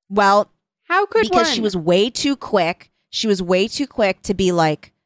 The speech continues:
Speaker 1: "Oh, yeah, I'll trust you. Like, I'll go with you. Like, we're final girls. Like, whatever." Because that was the other thing.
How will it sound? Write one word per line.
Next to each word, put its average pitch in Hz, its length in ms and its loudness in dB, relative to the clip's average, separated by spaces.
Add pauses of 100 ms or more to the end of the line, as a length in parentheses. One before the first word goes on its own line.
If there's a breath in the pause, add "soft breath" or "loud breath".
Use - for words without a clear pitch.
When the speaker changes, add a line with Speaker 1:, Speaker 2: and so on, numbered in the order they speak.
(240)
Speaker 1:
"Oh, 294 60 0
yeah, 320 240 2
I'll 196 100 2
trust - 340 -6
you. 202 80 -2
Like, 185 140 -2
I'll 175 80 0
go 180 140 -2
with 175 180 -2
you. 185 140 -6
Like, 170 180 -2
we're 170 80 -2
final 170 320 -4
girls. 160 300 -6
Like, 147 200 -10 (340)
whatever." 180 420 -2
Because 220 400 -8
that 208 120 0
was 196 120 -4
the 202 120 -8
other 190 200 -4
thing. 220 420 -8